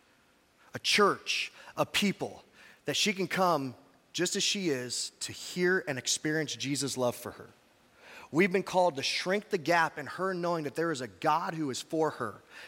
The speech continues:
because we are for her.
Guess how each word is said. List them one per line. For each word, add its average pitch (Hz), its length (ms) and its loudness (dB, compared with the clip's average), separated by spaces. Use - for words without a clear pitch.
because 127 360 0
we 127 540 -2
are 95 80 -2
for - 240 0
her. - 160 -8